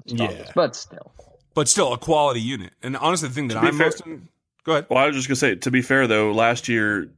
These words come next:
Speaker 3: the rash of injuries on the defensive line is what killed them.
Speaker 1: Right,
Speaker 3: If
Speaker 1: right.
Speaker 3: they don't have that, then they're a much better unit last year. I do think that they are gonna be a great unit. Uh, I think that they have the talent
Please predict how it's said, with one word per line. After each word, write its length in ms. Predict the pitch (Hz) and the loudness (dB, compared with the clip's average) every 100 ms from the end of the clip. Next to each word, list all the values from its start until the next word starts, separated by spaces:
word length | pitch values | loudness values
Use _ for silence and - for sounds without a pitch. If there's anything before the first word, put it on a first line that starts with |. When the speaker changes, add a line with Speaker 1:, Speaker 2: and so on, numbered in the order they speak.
| - | -12
Speaker 3:
the 120 | 107 | -4
rash 320 | 107 117 120 | 0 2 0
of 80 | 113 | -2
injuries 360 | 110 107 110 107 | -4 -2 -4 -4
on 60 | |
the 60 | 107 | -6
defensive 440 | 107 113 101 95 | -6 -6 -8 -6
line 240 | 92 92 90 | -4 -2 -4
is 120 | - | -6
what 160 | 104 - | -12 -8
killed 260 | - 82 | -6 -6
them. 220 | 62 65 - _ - - | -8 -12 -16 _ -20 -10
Speaker 1:
Right, 500 | 160 175 127 101 92 _ | 0 2 2 -2 -10 _
Speaker 3:
If 160 | - 120 | -2 2
Speaker 1:
right. 120 | 139 | 4
Speaker 3:
they 60 | 165 | 4
don't 160 | 147 135 | 2 2
have 240 | 147 139 | 2 2
that, 340 | 123 120 110 | 4 4 2
then 580 | 110 117 113 113 110 92 | 2 2 4 2 0 -4
they're 300 | 107 110 117 | -8 0 2
a 40 | 113 | 2
much 240 | 107 104 | 0 0
better 180 | 117 104 | 0 0
unit 280 | 101 104 87 | 0 0 0
last 340 | 98 101 - | 0 -2 -4
year. 220 | 101 98 | -4 -2
I 100 | 82 | 0
do 160 | 107 123 | 2 2
think 200 | 120 110 | 2 -2
that 100 | 107 | -2
they 120 | 110 | 0
are 100 | 104 | 0
gonna 140 | 98 101 | 0 0
be 160 | 95 | 0
a 40 | 90 | 0
great 260 | 92 92 | 0 -2
unit. 500 | 85 101 95 82 - - | 0 0 0 -2 -8 -12
Uh, 240 | - 76 76 65 | -8 -4 -2 -2
I 80 | 78 | -4
think 220 | 117 107 | -4 -8
that 100 | 101 | -6
they 100 | 101 | -4
have 160 | 101 90 | -2 -2
the 80 | 76 | -4
talent 520 | - 104 101 90 - | -4 -2 0 -2 -8